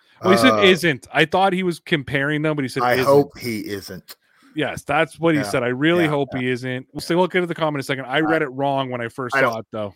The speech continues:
Speaker 2: yeah, the comparison is, is awful in my opinion. But, um, yeah, uh, trading back would not be a bad idea, especially, you know, not having your four third round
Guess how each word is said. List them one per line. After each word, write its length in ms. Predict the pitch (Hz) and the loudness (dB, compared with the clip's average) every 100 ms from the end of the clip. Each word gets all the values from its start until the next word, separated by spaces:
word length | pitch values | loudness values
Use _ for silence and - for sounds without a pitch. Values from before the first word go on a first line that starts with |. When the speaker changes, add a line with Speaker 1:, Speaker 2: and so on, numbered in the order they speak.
| - | -6
Speaker 2:
yeah, 180 | 113 107 | -4 -2
the 120 | 110 | -4
comparison 640 | 117 107 127 113 - 104 | -6 0 4 4 0 -8
is, 200 | 95 - - | -8 -12 -16
is 120 | 95 | -8
awful 460 | 110 101 - 101 95 | -4 -4 -6 -8 -8
in 60 | |
my 160 | 95 95 | -8 -12
opinion. 440 | 90 98 95 85 - - | -10 -12 -12 -16 -14 -2
But, 280 | 104 101 | 0 0
um, 540 | 101 98 95 92 87 85 _ _ _ - | 0 0 0 -4 -10 -16 _ _ _ -2
yeah, 280 | 120 110 107 _ 98 | 2 2 2 _ -10
uh, 160 | 110 - _ _ _ _ _ _ - | -10 -10 _ _ _ _ _ _ -2
trading 300 | 139 139 110 | -2 -2 -2
back 240 | 113 110 | -4 -4
would 100 | 104 | -8
not 180 | 110 - | -8 -6
be 120 | 107 | -8
a 60 | 98 | -4
bad 240 | 101 98 | -6 -6
idea, 440 | 98 95 98 92 _ - | -8 -8 -10 -12 _ -20
especially, 720 | 101 - 107 95 104 101 98 | -20 -12 -12 -10 -12 -12 -12
you 120 | 95 101 | -12 -12
know, 140 | 95 | -12
not 260 | 98 101 - | -10 -10 -8
having 340 | 98 101 98 | -8 -8 -12
your 260 | 98 98 - - - _ _ _ - | -12 -12 -14 -20 -20 _ _ _ -20
four 500 | - - 127 117 107 | -8 -2 0 0 -2
third 540 | - - - 120 110 | -6 -6 0 2 0
round 680 | 101 107 110 107 104 98 | 0 0 0 0 -4 -8